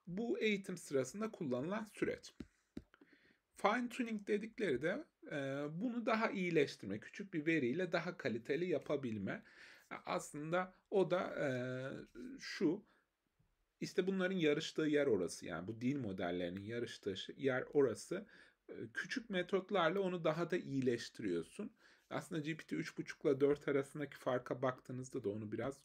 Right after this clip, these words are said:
görüyorsunuz. Ee, burada yapmaya çalışılan şey mesela Llama Ize dediğinde bir hayvan mı, bir dil modeli mi, bunu çözmeye çalışıyor burası.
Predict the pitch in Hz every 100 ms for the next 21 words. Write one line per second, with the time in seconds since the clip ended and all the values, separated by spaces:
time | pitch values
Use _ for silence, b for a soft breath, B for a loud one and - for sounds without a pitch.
0 | - 120 110 95 - - - - - B
1 | B B B B B - 120 117 117 135
2 | 202 214 196 170 - 220 220 208 196 175
3 | - 190 185 185 190 208 220 156 - 151
4 | 147 143 135 156 185 180 208 - 185 185
5 | 165 151 180 285 170 143 131 123 110 98
6 | 95 160 254 254 190 170 - 147 151 175
7 | 185 185 190 147 123 117 143 170 170 156
8 | 143 120 139 208 170 156 170 - 110 95
9 | 85 80 - - - - - - _ -
10 | - - - 110